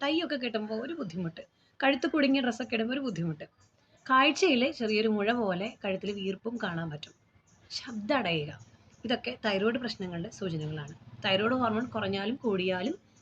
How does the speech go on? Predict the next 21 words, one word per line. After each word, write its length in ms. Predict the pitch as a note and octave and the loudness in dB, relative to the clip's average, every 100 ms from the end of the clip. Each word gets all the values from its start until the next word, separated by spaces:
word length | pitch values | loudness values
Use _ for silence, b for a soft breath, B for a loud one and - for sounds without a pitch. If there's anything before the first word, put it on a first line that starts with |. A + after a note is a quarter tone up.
| - | -8
ഈ 60 | F#3+ | -6
ലക്ഷണങ്ങൾ 400 | F3 - E3+ E3 D3+ | -6 -6 -4 -2 -4
ഉണ്ടാകാം. 520 | C#3+ C#3+ E3 F#3 D#3+ D3 - - - _ _ - - - - - - _ _ - - - | -6 -6 -2 0 -2 -6 -16 -20 -20 _ _ -20 -20 -20 -20 -20 -20 _ _ -20 -20 -6
ഏറ്റവും 220 | C#4 D#4+ F#4+ | 4 10 10
അവസാനമായിട്ട് 640 | E4 F#4+ F#4+ D#4 A#3 G#3+ G#3+ D#4+ - - A3+ | 10 10 10 8 6 4 0 -2 -12 -4 0
നമ്മുടെ 260 | G#3+ G#3 B3 G#3+ | 2 2 0 0
ജോയിന്റ്സിന് 500 | C#4 D4 E4 E4 F4+ D4 | 2 6 4 4 2 2
വരുന്ന 180 | A#3 A3+ | 2 2
വേദനകളാണ്, 520 | G3+ F#3 F#3+ F#3 D#3 E3 | 2 0 -2 -2 -2 -2
പേശി 300 | C4+ C4 D#4 C4 | 0 2 2 2
വേദന, 200 | G3+ F3+ E3 | 0 -4 -6
സന്ധി 220 | G#3+ A#3+ C#4+ | -2 2 2
വേദന, 200 | G3+ E3+ F3+ | 2 -2 -4
ഇതൊക്കെയാണ്. 400 | G3+ G3 D3 - _ - - - - - - - - - - - - | -4 -4 -6 -8 _ -20 -20 -20 -20 -20 -20 -20 -20 -20 -20 -8 2
നമുക്ക് 220 | A#3+ A#3+ A#3+ | 2 4 4
കാലിനും 380 | A#3+ A#3 A#3+ B3+ | 4 6 4 4
കൈയിനും 220 | A#3+ A3+ | 4 4
ഒരു 60 | A3 G#3 | 4 4
ബലം 180 | G3+ A3+ | 2 0
ഇല്ലാത്ത 240 | G#3+ F#3+ F#3 | 0 -2 -2
പോലെ 160 | F3 | -4